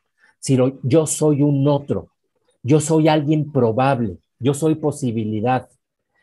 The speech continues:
¿no? Y no lo voy a llevar al desarrollo humano capitalista que sea, "Ay, yo puedo ser mejor persona y puedo ser mejor líder". No.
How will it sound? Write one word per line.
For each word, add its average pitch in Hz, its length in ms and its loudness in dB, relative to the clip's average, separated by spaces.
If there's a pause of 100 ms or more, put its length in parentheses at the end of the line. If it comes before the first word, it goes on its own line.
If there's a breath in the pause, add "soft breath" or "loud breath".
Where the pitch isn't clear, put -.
(220)
¿no? 131 260 2
Y 151 120 2
no 180 140 2
lo 208 120 4
voy 190 160 4
a 180 60 4
llevar 156 300 4
al 147 140 2
desarrollo 120 560 -2
humano 117 920 -2
capitalista 110 720 -6
que 107 80 -12
sea, 120 160 -6
"Ay, 120 100 -4
yo 113 120 -4
puedo 123 140 0
ser 120 200 -2
mejor 110 380 -6
persona 110 600 -6 (260 loud breath)
y 123 120 0
puedo 127 160 0
ser 147 180 2
mejor 123 440 0
líder". 120 300 0
No. 139 760 -2